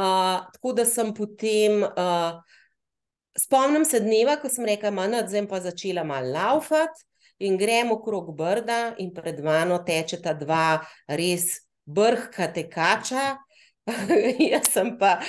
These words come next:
dihala za njima in seveda sta mi na enem petem kilometru ušla, ker jaz sem, eh, saj sem laufala, ampak, fu, to je bilo kar, eh, kar zelo počasno okrog Brda.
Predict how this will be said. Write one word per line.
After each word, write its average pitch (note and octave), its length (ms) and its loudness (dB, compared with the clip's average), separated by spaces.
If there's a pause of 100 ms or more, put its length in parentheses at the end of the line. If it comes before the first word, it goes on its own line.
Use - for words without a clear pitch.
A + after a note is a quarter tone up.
(240)
dihala C#4+ 760 4
za A#3+ 160 2
njima C4 380 2
in B3+ 200 0
seveda G3 420 -2
sta G3 200 -4
mi F#3 140 -4
na F3+ 100 0
enem F3+ 380 2
petem G#3+ 420 0
kilometru A3 680 -4
ušla, A3 640 -2 (280)
ker G3+ 160 -4
jaz A3+ 300 0 (160)
sem, G3 240 -4 (220)
eh, D3+ 420 0 (320)
saj B3 280 -2
sem G#3+ 200 -2
laufala, G3 560 0
ampak, F3+ 320 -2 (220)
fu, E3+ 580 -4
to D#3 140 -2
je D3+ 60 -2
bilo C#3 520 -2 (560)
kar, G3+ 180 0
eh, D3+ 720 4
kar C#4+ 220 2 (160)
zelo C4 400 4
počasno D3 680 -4
okrog C#3+ 380 -8
Brda. A2+ 440 -6